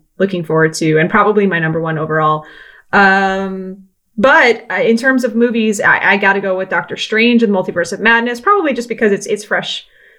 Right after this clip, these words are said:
in my mind, 'cause we did see the trailer after Spider-Man, and I love Wanda so much, as you guys know <laughs> from some of my picks here tonight, and I'm so looking forward to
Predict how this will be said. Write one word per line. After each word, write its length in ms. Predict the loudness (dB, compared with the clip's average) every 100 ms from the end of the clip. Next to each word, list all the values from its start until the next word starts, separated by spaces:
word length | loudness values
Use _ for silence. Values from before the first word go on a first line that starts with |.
| _ -2
in 160 | 2
my 120 | 2
mind, 360 | 2 2 2 0
'cause 120 | -4
we 100 | -6
did 260 | -2 -2 -4
see 140 | -8 -4
the 80 | -2
trailer 600 | 0 2 2 0 -2 -10 _
after 280 | -2 -2 -6
Spider-Man, 800 | -4 0 0 0 -2 -4 -4 -6
and 400 | -6 -4 -4 0
I 100 | 2
love 260 | 4 2 0
Wanda 360 | -4 0 -2
so 160 | 0 0
much, 260 | 2 0 0
as 140 | 0
you 60 | 0
guys 440 | 0 0 -2 -12 _ _ 0
know 200 | 4 4
<laughs> 80 | 6
from 140 | 4
some 220 | 4 2
of 80 | 4
my 120 | 2
picks 300 | 2 0 0
here 160 | 2 2
tonight, 520 | 2 -2 0 0 -4 -20 -10 0
and 120 | 2
I'm 160 | 2
so 280 | 2 4 6
looking 320 | 6 2 -6
forward 360 | -2 0 0 -2 -2
to 420 | 0 0 0 -4